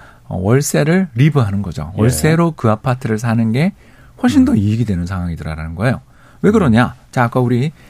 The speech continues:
Speaker 1: 일 년 이자가 얼마냐 하면 사 퍼센트거든요.
Speaker 2: 예.
Speaker 1: 자, 그러면 이십억을 예치를 하면 팔천만 원이에요.
Speaker 2: 어, 어, 일 년에?
Speaker 1: 음, 일 년에. 근데
Speaker 2: 예.
Speaker 1: 제가 그 아파트에 몸 보증금은 일 년 내고
Speaker 2: 예.
Speaker 1: 월세로 이제 들어가서 뭐 그냥 계산 쉽게 오백만 원이다.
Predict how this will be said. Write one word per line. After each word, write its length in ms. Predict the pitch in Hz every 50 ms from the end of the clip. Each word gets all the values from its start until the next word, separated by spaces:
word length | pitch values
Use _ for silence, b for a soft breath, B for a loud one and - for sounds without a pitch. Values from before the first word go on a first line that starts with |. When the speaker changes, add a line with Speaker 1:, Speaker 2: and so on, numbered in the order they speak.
| B B B -
Speaker 1:
일 120 | 170 180 180
년 140 | 190 185
이자가 260 | 156 131 131 165 156 143
얼마냐 380 | 123 131 139 135 139 139 135 127
하면 240 | 120 120 120 123 - - - _ _ _ - - - _ _ _ _
사 180 | - - - 147
퍼센트거든요. 640 | - - 139 120 92 78 - - - - - - - - - - -
Speaker 2:
예. 180 | 95 85 76 69 b b b b b - -
Speaker 1:
자, 140 | - 123 110
그러면 440 | 104 123 127 113 113 120 120 117 -
이십억을 680 | 110 143 151 190 165 175 156 143 143 139 131 127 127
예치를 320 | - 101 - - - 117 113
하면 200 | 107 117 160 240 - b b b b b b b b b b -
팔천만 400 | - 233 214 - 254 226 170 110
원이에요. 460 | 92 82 82 76 73 76 95 104 - - - -
Speaker 2:
어, 280 | 98 90 87 85 101 127 113
어, 300 | 87 85 82 80 98 160
일 160 | 131 107 104 107
년에? 300 | 104 98 92 85 101 107
Speaker 1:
음, 60 | 120
일 140 | 127 127 123
년에. 240 | 123 117 110 101
근데 300 | 101 - 151 160 165 170 180
Speaker 2:
예. 160 | 190 202 214 - - _ -
Speaker 1:
제가 260 | - 135 135 147 135
그 320 | 127 - 151 151 147 147 123
아파트에 580 | - - - 139 131 - - 123 131 170 202 b b b b -
몸 180 | - 156 170 151
보증금은 520 | - 120 113 139 139 131 131 127 123 120
일 140 | 127 135 135
년 120 | 139 127 117
내고 540 | 104 92 98 117 131 139 135 151 208 - - - -
Speaker 2:
예. 220 | 98 87 80 73 -
Speaker 1:
월세로 340 | - - 143 - 175 160 151
이제 120 | 139 123 110
들어가서 520 | - 101 101 104 101 101 - 123 123 127 b b b b -
뭐 100 | - 175
그냥 160 | 170 180 190
계산 240 | 175 - 82 98 120
쉽게 240 | 123 120 - - 120
오백만 440 | 113 92 95 85 104 104 117 104 82 87
원이다. 300 | 87 76 78 - -